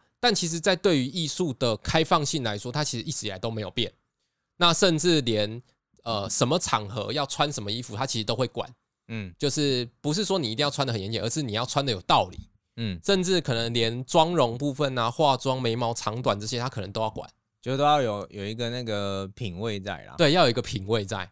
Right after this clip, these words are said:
Speaker 1: 那，那其实我觉得会让我想到就是说，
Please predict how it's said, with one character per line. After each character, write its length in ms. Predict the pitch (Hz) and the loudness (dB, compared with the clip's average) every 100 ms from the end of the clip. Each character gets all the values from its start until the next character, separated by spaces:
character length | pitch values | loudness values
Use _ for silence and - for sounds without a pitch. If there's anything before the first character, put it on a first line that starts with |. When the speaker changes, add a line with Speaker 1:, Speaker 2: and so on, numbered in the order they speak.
| - | 0
Speaker 1:
那， 240 | 208 180 | 2 2
那 200 | 165 196 | 0 -2
其 160 | 175 135 | -2 -2
实 160 | - | -2
我 160 | 139 107 | -2 -2
觉 200 | 104 104 | -2 -2
得 360 | 113 110 107 104 _ _ _ _ _ _ | 0 0 0 -4 _ _ _ _ _ _
会 180 | _ 226 | _ 6
让 140 | 202 160 | 8 6
我 40 | |
想 220 | 131 101 | 4 2
到 160 | 120 143 | 2 2
就 80 | 147 | 0
是 60 | |
说， 340 | 131 135 139 | -2 0 0